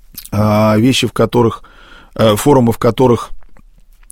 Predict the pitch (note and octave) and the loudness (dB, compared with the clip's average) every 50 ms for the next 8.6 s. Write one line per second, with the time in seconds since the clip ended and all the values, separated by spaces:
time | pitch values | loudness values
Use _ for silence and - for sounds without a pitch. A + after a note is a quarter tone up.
0 | - - - - - A2 A2 - - C3 B2+ A#2 - A2+ - A#2+ A#2+ A#2 - B2+ | -20 -18 -14 -6 -4 -2 0 0 2 2 2 0 -2 -4 -4 -4 -4 -2 0 0
1 | B2+ B2 G#2+ A2+ B2+ A#2+ - A#2+ B2 B2+ C3 B2 A2+ G#2 G#2 G#2 - A2+ G2 - | 0 0 2 0 0 0 0 0 0 0 2 2 2 2 0 0 -2 -4 -4 -4
2 | - F#2 - A2+ A2 A2 G#2 A2 A2 - - C3 B2 - - B2+ A#2+ G#2+ B2+ A2 | -6 -4 -2 -2 -2 -2 -2 -2 -4 -4 -4 -4 -6 -4 -2 -2 -2 -2 -2 -4
3 | - - - A2+ A2 A2+ G#2+ - - - - - - - - - - - - A2 | -6 -6 -6 -4 -4 -4 -4 -8 -12 -20 -18 -16 -14 -14 -14 -14 -16 -10 -6 -4
4 | G#2 G#2 G#2 G#2 G#2 G#2 G2+ G2+ G2+ G2 G2 G2 G2 F#2+ G2 - - - - - | -2 0 0 0 0 0 0 0 0 -2 -2 -2 -2 -4 -4 -6 -8 -8 -8 -10
5 | - - - - - - - - A#2+ B2 A#2 A2 G#2+ G2+ G2+ A2 A#2 G2+ G#2+ A2 | -10 -10 -10 -12 -12 -8 -6 -2 -2 -2 -2 -4 -6 -8 -6 -6 -6 -4 -2 0
6 | A#2+ C#3 A#2+ - - - - A2+ - B2 A2+ A2 G#2 A2 G#2+ G2+ B2 A#2 A#2+ C3 | 0 0 0 -2 -4 -6 -6 -2 0 0 0 2 2 0 0 0 0 0 0 0
7 | B2 - A#2+ A2+ A2 G#2+ G#2+ A2+ A#2+ B2 A#2 - - A#2 G#2+ - - - - - | 0 0 -2 -2 -2 -2 -2 -2 -2 -2 -4 -4 -4 -4 -4 -4 -4 -6 -4 -2
8 | A#2+ B2+ E3 G#3 B3 A#3+ G#3 - - - A#2+ G#2 | 0 0 2 2 2 0 0 -2 -2 -2 -2 -2